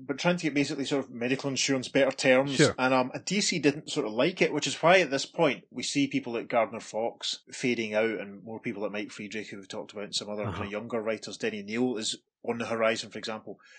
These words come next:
Speaker 1: sort of coming in instead, was that they kind of, D C behaved very badly, and this is a very shortened, condensed version of it.
Speaker 2: Sure.
Speaker 1: It basically phased out some of the, the old guard, and I'm told that this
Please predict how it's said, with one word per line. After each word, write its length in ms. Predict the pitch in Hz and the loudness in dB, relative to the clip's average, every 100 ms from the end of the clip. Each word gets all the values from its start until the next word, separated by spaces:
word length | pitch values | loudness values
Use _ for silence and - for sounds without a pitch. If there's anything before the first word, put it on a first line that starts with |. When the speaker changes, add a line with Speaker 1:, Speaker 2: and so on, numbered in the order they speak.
| - | -12
Speaker 1:
sort 200 | - 131 | -2 -2
of 60 | - | 0
coming 300 | 143 127 120 | -2 0 -2
in 100 | 113 | -4
instead, 460 | 104 - 123 147 | -4 -2 2 2
was 160 | 131 113 | 0 -2
that 120 | 123 | -2
they 80 | 127 | -2
kind 140 | 131 | -4
of, 220 | 120 - - | -6 -10 -4
D 140 | 165 | -2
C 200 | 175 165 | 2 0
behaved 280 | 120 120 113 | 0 -2 -2
very 180 | 117 117 | -2 -2
badly, 480 | - 214 254 131 | -2 -2 0 -2
and 160 | 117 104 _ _ _ | -2 -6 _ _ _
this 120 | 143 | -2
is 40 | 135 | 2
a 60 | |
very 640 | 120 104 139 151 151 123 - - - | 2 4 6 8 6 2 -4 -18 0
shortened, 540 | - 147 127 131 110 | 4 6 6 2 -10
condensed 540 | - 113 117 120 113 | -12 0 2 2 0
version 280 | 101 113 120 | -2 -2 0
of 140 | 131 117 | 0 0
it. 80 | |
Speaker 2:
Sure. 180 | - 120 | 2 0
Speaker 1:
It 80 | 120 | 2
basically 400 | 139 135 120 117 | 0 0 0 -4
phased 440 | - - 151 135 131 | -2 4 6 6 6
out 240 | 147 170 | 4 4
some 200 | - 131 | 2 2
of 60 | 120 | 2
the, 220 | 123 107 | 0 0
the 100 | 127 | 2
old 180 | 127 113 | 2 4
guard, 240 | 127 156 | 4 4
and 80 | 147 | 4
I'm 80 | 127 | -4
told 420 | - - 185 202 | -6 4 6 6
that 60 | 135 | 2
this 240 | 139 143 | 2 2